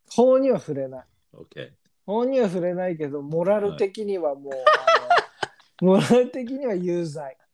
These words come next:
Speaker 2: <laughs> どういう意味？
Speaker 1: モラル的には有罪。法律ではないけれども。
Speaker 2: ああ。
Speaker 1: うん。
Speaker 2: 人としてみたいな。
Speaker 1: 人としては有罪。
Speaker 2: <laughs> 人としてアウトなんだ。
Speaker 1: 人としてアウト。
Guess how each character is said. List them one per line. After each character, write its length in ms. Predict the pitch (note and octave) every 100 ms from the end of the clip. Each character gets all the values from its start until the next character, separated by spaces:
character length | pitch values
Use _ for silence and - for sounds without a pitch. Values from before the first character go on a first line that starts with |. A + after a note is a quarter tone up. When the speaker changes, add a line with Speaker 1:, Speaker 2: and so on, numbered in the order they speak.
| _ -
Speaker 2:
<laughs> 1600 | B4+ - - - B4 - G#4 - F#4+ - D#4 - D#4 - _ _
ど 120 | G#3
う 100 | -
い 400 | - E3 E3 E3
う 80 | E3+
意 40 | F3
味？ 60 | _ - -
Speaker 1:
モ 220 | E3 F3+
ラ 160 | F#3+ F#3+
ル 160 | G3
的 260 | G#3+ F#3 G#3
に 120 | G#3
は 100 | F#3+
有 260 | D3 C#3+ B2+
罪。 220 | C3+ C3 G#3
法 240 | A3 C4 C4+
律 360 | C#4+ A#3+ C4+
で 100 | C#4+
は 120 | C#4 F#3+
な 140 | F#3+
い 100 | F3
け 100 | D#3+
れ 100 | C3+
ど 100 | C#3+
も。 720 | F3 B2 G#2+ F#2 E2+ E2+ E2+ _ -
Speaker 2:
あ 40 |
あ。 20 |
Speaker 1:
う 180 | D3+ C#3
ん。 20 | C3+
Speaker 2:
人 320 | D#3 G3 C#3+
と 180 | D3+ C#3+
し 180 | -
て 220 | - C#3+ B2+
み 100 | G#2+
た 80 | C#4
い 40 |
な。 60 | C4
Speaker 1:
人 100 | C#4+
と 80 | B3
し 180 | -
て 120 | D4 C4+
は 120 | G3
有 300 | E3 E3 E3
罪。 180 | C#3 D3+ G#4 G#4+ G4
Speaker 2:
<laughs> 360 | A#3 - - _
人 240 | - - E3
と 160 | D#3
し 60 | C#3+
て 80 | C3+
ア 100 | C3
ウ 120 | B2+
ト 120 | A2
な 120 | D#2+
ん 80 | D2+
だ。 80 | -
Speaker 1:
人 260 | - - G#3
と 140 | G#3+
し 100 | F3+
て 140 | - F3+
ア 100 | D#3
ウ 120 | C3
ト。 180 | A#2+